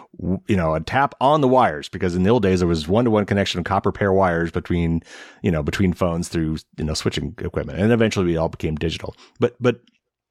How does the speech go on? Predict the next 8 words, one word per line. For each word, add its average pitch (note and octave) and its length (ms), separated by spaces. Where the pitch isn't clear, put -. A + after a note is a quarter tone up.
it A#2+ 120
was B2 100
still F3 220
the D3 160
ability C3 500
to, A2 340
on A2 200
a, G2 340